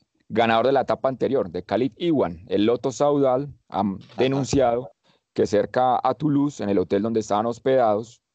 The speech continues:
Speaker 1: amigos de lo ajeno entraron y se llevaron información, básicamente, y material de video, avaluado
Speaker 2: Ujú.
Speaker 1: entre cuarenta y cinco mil y cincuenta mil euros, y pues allá ha quedado la denuncia para esta situación del equipo del Lotto Saudal.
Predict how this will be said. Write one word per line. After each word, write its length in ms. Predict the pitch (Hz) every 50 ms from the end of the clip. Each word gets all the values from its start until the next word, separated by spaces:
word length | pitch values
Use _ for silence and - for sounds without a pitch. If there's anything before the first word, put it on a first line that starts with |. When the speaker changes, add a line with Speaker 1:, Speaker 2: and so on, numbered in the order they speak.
| _ _ _ _ _ _ _ _ -
Speaker 1:
amigos 320 | - - 95 98 110 131
de 80 | 135 151
lo 140 | 147 143 143
ajeno 340 | 143 139 127 117 127 135 131
entraron 400 | 135 - - 117 113 107 117 127
y 80 | 127
se 120 | 104 95 90
llevaron 800 | 95 95 92 90 90 87 - 101 107 104 107 107 113 113 - _
información, 1080 | - 117 110 110 104 107 - 104 101 104 98 92 95 - 104 101 101 107 139 160 185 - _
básicamente, 800 | - 87 98 110 107 - 101 98 95 98 110 107 110 123 113 -
y 300 | - 101 92 92 90 90
material 400 | 95 98 95 - 95 95 95 101
de 100 | 117 123
video, 440 | 123 123 120 117 110 117 127 147 - _ _ _ _ _ _ _ -
avaluado 440 | 92 98 92 98 98 95 95 92 98
Speaker 2:
Ujú. 60 | 107
Speaker 1:
entre 200 | 113 107 - 98
cuarenta 360 | - - 95 95 95 - - 95
y 60 | 95
cinco 260 | 92 95 98 - 98
mil 100 | 101 110
y 60 | 120
cincuenta 420 | 110 120 110 - 107 107 - 104 101
mil 160 | 117 131 143
euros, 480 | 139 123 120 131 143 139 - - - _ _ _ _ _ _ _ _
y 500 | - 87 90 98 90 90 80 65 62 - 98 - - -
pues 120 | - 95 92
allá 180 | 87 85 95
ha 20 | 110
quedado 260 | - 143 135 135 127
la 120 | 123 120
denuncia 520 | 107 95 92 90 95 95 101 107 104 120 135 _ _ _ _ _ -
para 180 | 92 90 90
esta 160 | 90 - 107 101
situación 320 | 98 92 90 87 90 87
del 80 | 98 98
equipo 280 | 90 92 - - 95
del 100 | 92 87
Lotto 200 | 85 82 - 92
Saudal. 300 | 90 92 90 80 - -